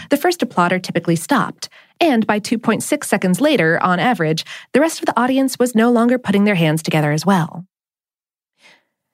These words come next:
The researchers also came to another surprising conclusion. It wasn't physical proximity to another person clapping that triggered applause. Instead, as Mann explained in a National Public Radio interview,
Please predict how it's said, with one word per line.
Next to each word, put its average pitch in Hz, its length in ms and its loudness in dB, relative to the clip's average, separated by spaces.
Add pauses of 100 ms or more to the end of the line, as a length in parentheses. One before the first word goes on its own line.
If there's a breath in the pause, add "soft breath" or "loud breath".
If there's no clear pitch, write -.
(160)
The 285 140 0
researchers 370 520 0
also 277 280 0
came 240 360 2
to 226 120 -2
another 233 340 2
surprising 175 540 0
conclusion. 185 680 -2 (480 loud breath)
It 330 120 0
wasn't 359 340 0
physical 294 360 0
proximity 214 720 0
to - 140 -4
another 185 240 4
person 175 340 0
clapping 170 480 0
that 180 220 -2
triggered 165 260 0
applause. - 640 -2 (580 soft breath)
Instead, 285 500 0 (240 loud breath)
as 233 200 0
Mann 214 220 4
explained 196 520 2
in 190 80 4
a 190 140 4
National 175 340 2
Public 170 300 0
Radio 240 300 2
interview, 165 480 0